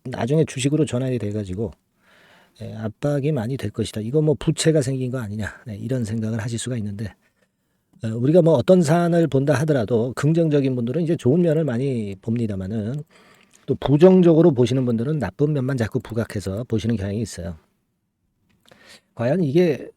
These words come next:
우리가 그 나쁜 면만 보고 좋은 면만 보고, 어, 했을 때 어떤 효과가 있겠느냐, 막 이런 부분들 말씀 좀 드립니다.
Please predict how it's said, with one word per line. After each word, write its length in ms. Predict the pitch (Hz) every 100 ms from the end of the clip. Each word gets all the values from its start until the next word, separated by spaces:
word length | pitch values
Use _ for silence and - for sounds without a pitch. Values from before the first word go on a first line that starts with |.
| _
우리가 400 | 120 131 147 120
그 480 | - 110 101 92 82
나쁜 320 | - - 147
면만 280 | 160 139 143
보고 340 | 117 107 101 117
좋은 220 | 113 127
면만 320 | 123 123 117
보고, 420 | 95 98 92 131 - - - - -
어, 100 | 92
했을 320 | 90 - 127
때 540 | - 113 110 107 107 101
어떤 340 | 113 - 175
효과가 360 | 131 120 135 151
있겠느냐, 420 | 135 110 98 101
막 120 | 98
이런 240 | 98 151 131
부분들 280 | 113 107
말씀 280 | 107 92 107
좀 100 | 104
드립니다. 420 | 98 95 90 92